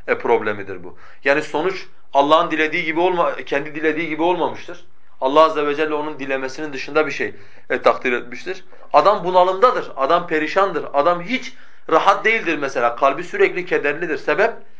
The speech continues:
Kadere iman etmediğinden ötürü. Öyle mi? Biz üzerimize düşeni yaptıktan sonra belki kendi çabamıza yorulabiliriz. Hani yaptık ettik, "Bu keşke vaktimiz orada değil de burada olsaydı." e,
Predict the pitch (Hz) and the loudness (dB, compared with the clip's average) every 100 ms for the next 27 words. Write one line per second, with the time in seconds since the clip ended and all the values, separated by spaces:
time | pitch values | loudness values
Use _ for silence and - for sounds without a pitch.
0 | - - 147 147 160 151 143 139 127 113 | -12 2 4 4 2 2 0 -2 -2 -6
1 | 104 95 92 87 110 - - - 156 214 | -6 -8 -10 -10 -12 -12 -10 2 4 4
2 | 117 - - - - - 117 214 247 - | -2 -8 -12 -12 -12 -12 0 0 0 -6
3 | 165 160 151 156 156 156 196 175 139 165 | -10 0 2 2 0 2 2 2 -4 -2
4 | 180 175 - 160 - - 202 196 160 151 | 2 2 2 -4 -4 2 2 2 -4 -2
5 | 220 359 - - - 359 247 226 226 220 | -2 -4 -12 -8 0 0 2 2 2 4
6 | 190 160 160 147 143 117 107 95 90 87 | 4 4 4 4 4 2 -2 -4 -10 -12
7 | - 190 151 139 - - - 220 - 175 | -6 -6 -6 -10 -12 -10 4 4 4 -2
8 | 156 196 170 202 190 196 175 160 156 160 | -2 -2 -2 0 2 0 2 2 2 2
9 | 160 151 151 156 160 160 135 131 151 131 | -4 -2 -2 -2 -2 -2 -4 0 2 2
10 | - 117 101 92 - - - | 0 -4 -4 -10 -12 -10 -8